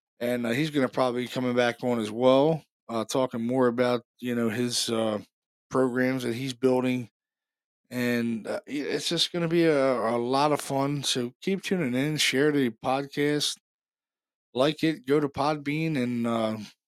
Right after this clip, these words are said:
follow me on Podbean, and you'll get all the, uh, updates when I go live and stuff like that, when I do episodes. And, uh,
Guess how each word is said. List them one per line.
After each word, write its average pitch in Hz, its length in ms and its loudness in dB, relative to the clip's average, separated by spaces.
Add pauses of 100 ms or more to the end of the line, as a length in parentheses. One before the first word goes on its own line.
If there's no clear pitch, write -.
(140)
follow 147 340 2
me 143 140 0
on 135 180 -2
Podbean, 147 520 0
and 123 140 0
you'll 120 100 0
get 123 160 -2
all 131 140 4
the, 117 280 0
uh, 113 200 0
updates - 580 -2 (280)
when 123 100 -4
I 120 80 -2
go 120 160 0
live 123 460 2
and 117 100 -4
stuff 139 220 -4
like 131 100 -2
that, 127 240 0
when 117 140 0
I - 20 -2
do 117 220 0
episodes. 127 680 0 (1080)
And, 151 320 2
uh, 151 280 4